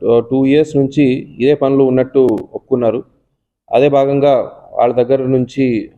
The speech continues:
కొంచెం ప్రాపర్టీ రికవరీ, ఆ, చేయడం జరిగింది. ఆ తర్వాత వాళ్ళు కొంతమంది మధ్యవర్తి ద్వారా, ఆ, దొంగలిచ్చిన, ఆ, ప్రాపర్టీ ఏముందో, ఆ, వేరే చోట, ఆ, ఆ, విక్రయిస్తే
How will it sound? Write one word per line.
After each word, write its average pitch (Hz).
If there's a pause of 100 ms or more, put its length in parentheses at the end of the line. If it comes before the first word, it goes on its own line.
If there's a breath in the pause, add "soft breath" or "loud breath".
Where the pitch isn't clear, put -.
(160)
కొంచెం 117
ప్రాపర్టీ 117
రికవరీ, 113 (100)
ఆ, 107 (140)
చేయడం 110
జరిగింది. 110 (480)
ఆ 123
తర్వాత 151 (380)
వాళ్ళు 123
కొంతమంది 131
మధ్యవర్తి 143
ద్వారా, 131 (360)
ఆ, 110 (160)
దొంగలిచ్చిన, 139
ఆ, 113
ప్రాపర్టీ 123
ఏముందో, 127 (560)
ఆ, 117
వేరే 127
చోట, 131
ఆ, 117 (520)
ఆ, 110
విక్రయిస్తే 127